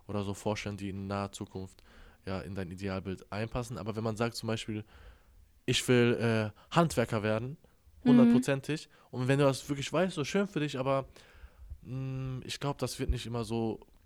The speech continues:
Speaker 1: der optimalste Weg
Speaker 2: Ja, die
Speaker 1: sein.
Speaker 2: werden ja auch ganz oft einfach Steine in den Weg gelegt und dann kannst du das nicht richtig machen. Oder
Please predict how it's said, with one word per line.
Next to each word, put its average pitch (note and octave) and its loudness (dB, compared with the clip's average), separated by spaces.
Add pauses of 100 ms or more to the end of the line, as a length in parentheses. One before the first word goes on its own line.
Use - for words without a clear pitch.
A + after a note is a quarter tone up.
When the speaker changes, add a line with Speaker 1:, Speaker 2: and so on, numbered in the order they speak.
(140)
Speaker 1:
der A#2 -6
optimalste A2 -4
Weg G2+ -4
Speaker 2:
Ja, A3+ 0
die A3+ 6
Speaker 1:
sein. G#3+ 4
Speaker 2:
werden A#3+ 8
ja A#3 6
auch - -16
ganz A#3+ 4
oft A#3 0
einfach A3 2
Steine A3 4
in A#3 6
den A3+ 4
Weg A3+ 4
gelegt A3+ 2
und A3 0
dann G#3+ 0
kannst A3+ -2
du A3+ -2
das A3+ -2
nicht A3+ -4
richtig A3 -6
machen. B3 2
Oder A3+ 2